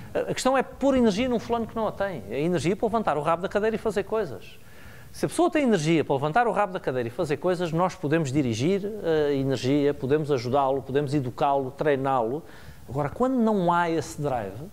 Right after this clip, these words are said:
quando a pessoa é um simples, eh, cumpridor de horário, pá, é muito complicado. Pessoas que não estão dispostas a aprender,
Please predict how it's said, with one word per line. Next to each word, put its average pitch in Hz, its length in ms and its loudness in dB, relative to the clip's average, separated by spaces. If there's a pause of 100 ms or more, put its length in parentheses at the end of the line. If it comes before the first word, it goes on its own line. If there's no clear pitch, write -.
(920)
quando 175 160 0
a - 20 -2
pessoa 196 260 0
é - 20 2
um 190 180 0
simples, 185 960 -2
eh, 156 40 -6 (280)
cumpridor 147 460 0
de 123 60 -4
horário, 110 480 -2 (420)
pá, - 220 -12 (240)
é 156 40 -4
muito 190 360 -2
complicado. 175 480 -6 (1900)
Pessoas 233 320 0
que - 80 -4
não 208 100 4
estão 202 220 -2
dispostas 190 420 -2
a 160 120 2
aprender, 127 560 0